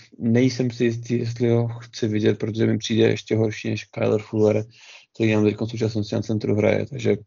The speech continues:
uvi-, uvidíme. Radši bych viděl šan-,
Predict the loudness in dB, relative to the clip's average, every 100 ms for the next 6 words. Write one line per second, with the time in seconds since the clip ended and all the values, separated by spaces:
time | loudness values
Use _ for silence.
0 | _ _ -6 -2 -2 -2 -2 0 0 0
1 | 0 -4 -14 -20 -10 -2 2 4 4 2
2 | -2 -4 -2 0 4 6 6 2 -2 -6
3 | -12 -8 -4 -4